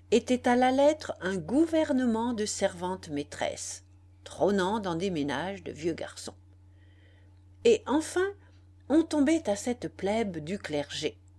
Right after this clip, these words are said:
que Pierre avait étudié curieusement, tout un ramassis de misérables prêtres, crasseux, à demi nus, rôdant en quête d'une messe, comme des bêtes faméliques,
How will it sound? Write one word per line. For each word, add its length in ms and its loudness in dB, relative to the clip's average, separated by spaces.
que 100 -6
Pierre 580 2
avait 200 -2
étudié 600 -2
curieusement, 760 -4
tout 200 -6
un 120 -2
ramassis 840 -6
de 120 -2
misérables 760 -4
prêtres, 680 -4
crasseux, 840 -4
à 120 -2
demi 400 -2
nus, 440 -2
rôdant 680 -2
en 120 -6
quête 360 -6
d'une 320 -4
messe, 500 -6
comme 300 0
des 140 2
bêtes 360 -4
faméliques, 880 -6